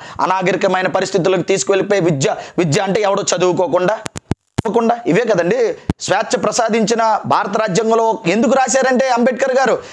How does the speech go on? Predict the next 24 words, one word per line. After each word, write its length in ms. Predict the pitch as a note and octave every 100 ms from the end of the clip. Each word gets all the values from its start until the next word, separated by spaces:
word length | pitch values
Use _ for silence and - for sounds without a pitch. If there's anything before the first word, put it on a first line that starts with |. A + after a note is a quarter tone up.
| -
ఒకరోజు 340 | C#3 D#3 F3+
అవి 120 | F3+ F3+
లేవు, 220 | F#3 C3+ - _ _ -
స్వేచ్ఛ 320 | E3+ F#3 G3
లేదు, 180 | F#3+ F3
మత 160 | E3
స్వేచ్ఛ 340 | F3 F#3 E3+ E3
లేదు, 220 | D#3 D3+ -
కుల 120 | F3
స్వేచ్ఛ 360 | F#3 F3+ E3+ F3
లేదు, 260 | D#3+ F3 - _ _ -
సమానత్వం 580 | - G#3+ A#3 A3+ G3 G#3+
లేదు, 160 | G#3+ G#3+
సౌభ్రత-, 680 | F#3+ A#3+ G#3+ - - A3 G3+
సౌభ్రాతృత్వం 760 | G3 A3 A#3+ G#3 A3+ - A3+
లేదు. 240 | A#3 A#3 E3 - -
ఇవన్నీ 280 | D3 F3 G3+
పదాలు 340 | G3 G3 F#3
ఎందుకు 300 | F3+ G#3 F#3+
వాడి 220 | F#3 G3
రాశారో 340 | F3+ F#3+ F#3+ F#3
తెలుసా? 360 | F#3 F#3 F3 -
వీళ్ళందరూ 480 | G3 G3 G3 A3+ A#3+
కూడా 300 | - A3 G#3+